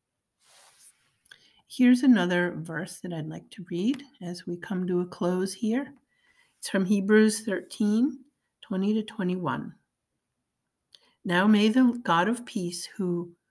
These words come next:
through the blood of the eternal covenant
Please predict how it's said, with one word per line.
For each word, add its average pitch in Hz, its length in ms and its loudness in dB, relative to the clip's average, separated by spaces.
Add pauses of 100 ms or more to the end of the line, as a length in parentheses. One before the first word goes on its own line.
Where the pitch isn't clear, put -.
(420)
through 190 220 -2
the 170 80 0
blood 185 640 2
of 180 140 -8
the 180 200 -6
eternal 170 440 -4
covenant 170 600 -4